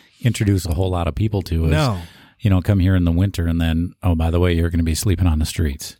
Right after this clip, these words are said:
Speaker 2: Right. I had my guitar. I had a very, I had very few things with me. I had a blue suitcase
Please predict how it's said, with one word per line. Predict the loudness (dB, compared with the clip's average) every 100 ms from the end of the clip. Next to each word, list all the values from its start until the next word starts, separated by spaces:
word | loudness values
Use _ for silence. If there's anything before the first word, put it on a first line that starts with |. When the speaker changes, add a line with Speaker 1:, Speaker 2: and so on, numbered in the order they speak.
| -4
Speaker 2:
Right. | 0 2 0 -4 _ -20 -10 -2
I | 2
had | 4 2
my | 0
guitar. | -2 -4 -2
I | 0
had | 2 0
a |
very, | 2 0 0 -2
I | -2
had | -2
very | -2 -2
few | 0 -2
things | 0 0 0
with | -4 -10
me. | -14 -16 -20 -20 -20 -20 _
I | 0
had | 2 0
a |
blue | 2 2
suitcase | 2 -2 -2 -6 -6 -8